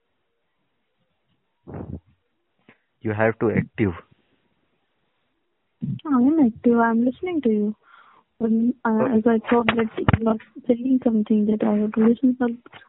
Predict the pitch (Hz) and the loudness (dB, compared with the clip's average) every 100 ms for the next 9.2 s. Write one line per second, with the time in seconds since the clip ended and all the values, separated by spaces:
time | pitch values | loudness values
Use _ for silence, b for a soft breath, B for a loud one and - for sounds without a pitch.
0 | _ 233 220 233 233 233 226 226 233 - | _ 0 2 2 2 2 2 2 0 -4
1 | 226 214 208 214 262 - - 226 202 196 | 2 4 6 4 2 -4 0 2 4 2
2 | 196 202 202 214 240 - - _ 214 220 | 0 0 0 -2 -6 -12 -20 _ -4 -2
3 | 226 214 208 214 208 240 220 214 _ _ | 0 2 0 0 0 2 2 -2 _ _
4 | _ _ _ _ 170 139 165 156 - 190 | _ _ _ _ -10 -8 -8 -10 -10 -10
5 | 190 185 185 185 151 147 - 104 - 143 | -8 -6 -6 -6 -10 -8 -8 -10 -10 -12
6 | 104 98 117 110 110 107 101 98 92 - | -12 -12 -14 -10 -10 -6 -6 -6 -8 -14
7 | _ _ _ _ 107 131 - 110 - 120 | _ _ _ _ -8 -8 -6 -8 -8 -10
8 | _ - 107 113 135 131 123 123 - 123 | _ -16 -10 -8 -8 -8 -10 -12 -12 -10
9 | 120 | -10